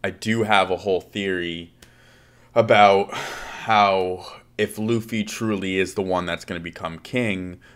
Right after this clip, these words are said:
there can't really be blood ties, if that makes sense. And that's why I thought it was fitting, as sad as it was, that, spoiler, you know, Ace died.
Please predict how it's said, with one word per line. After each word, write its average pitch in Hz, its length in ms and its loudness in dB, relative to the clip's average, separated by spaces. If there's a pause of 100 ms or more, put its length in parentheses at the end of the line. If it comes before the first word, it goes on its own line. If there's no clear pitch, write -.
there 95 100 -4
can't 101 500 0
really 95 380 0
be 90 600 -10 (560)
blood 196 400 0
ties, 120 560 0
if 110 100 -6
that 120 200 0
makes 120 240 -6
sense. 131 460 -4
And 98 120 -2
that's 90 200 -2
why 87 240 2
I 82 40 -2
thought 85 280 0
it 82 100 -4
was 82 440 -4
fitting, 90 440 -4
as 82 80 -10
sad 76 300 -10
as 76 100 -18
it 82 80 -14
was, 87 360 -6
that, 80 340 -6
spoiler, 92 500 -8
you 87 80 -12
know, 82 160 -16
Ace 80 180 -16
died. 90 360 -2